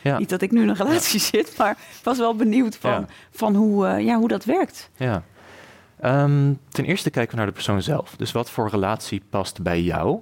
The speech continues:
Speaker 2: Mhm.
Speaker 1: zijnde? Ehm, er komen ook vaak mensen met vragen van, "Joh, eh, ik loop hier helemaal in vast," of, eh, "Ik kan niet kiezen, wat moet ik nou doen?" En dan kunnen we daar ook naar kijken. En dan v-, zelfs vaak komt het spirituele thema terug, van wat voor karma heb je daarin?
Speaker 2: Mhm.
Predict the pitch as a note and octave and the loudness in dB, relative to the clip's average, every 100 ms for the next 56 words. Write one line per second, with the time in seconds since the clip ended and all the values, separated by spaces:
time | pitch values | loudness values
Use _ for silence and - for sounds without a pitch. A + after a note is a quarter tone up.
0 | - F#3 E3 G2+ G#2 C#3 G#3+ - - - | -4 -4 -2 0 0 -2 -4 -10 -20 -20
1 | - - F#2 F2+ E2+ G2 F#2+ F2+ F#2 E2+ | -8 -2 0 0 0 0 0 -2 -4 -4
2 | F2 - E2+ - F2+ G2+ - C3+ A#2+ F#2+ | -6 -4 -6 -4 -4 -4 -2 -6 -4 -4
3 | F2+ F2 F2 F2+ F#2 - - F2+ - F2 | 0 0 0 0 -4 -4 -2 -2 -2 -2
4 | F#2 F2 F2 F#2+ A#2 A#2 - - - F2+ | 0 0 0 0 -2 -2 -6 -10 -10 -12
5 | - - F2+ F#2 F2+ F2+ - A#2 A2 G#2+ | -8 -4 -2 -2 -2 -2 -2 -2 0 0
6 | G2 F#2 F2+ G2 G2 B2+ C3+ C#3 - - | 0 -4 -6 -4 -2 2 0 0 -8 -20
7 | - F#2+ F#2 F#2 E2+ E2+ G2 G#2+ A2 A2 | -14 -8 -4 -2 -2 -2 -2 -4 -2 -2
8 | A#2+ - F#2 F#2 F2+ - - - F#2+ F#2+ | -2 -4 -4 -2 -2 -6 -18 -6 -4 -2
9 | - F2 G2+ F2 F2+ - F#2 F2+ G2 F2+ | -4 -4 -4 -6 -8 -6 -6 -6 -6 -2
10 | G2 A2+ A#2+ C3 - C3+ D3 - F#2 E2+ | 0 0 0 0 -2 -2 -2 -4 -4 -4
11 | - - F2+ F#2 A#2 B2 B2 A#2 C3 E3+ | -6 -8 -4 -2 -2 -2 -2 -2 -2 -2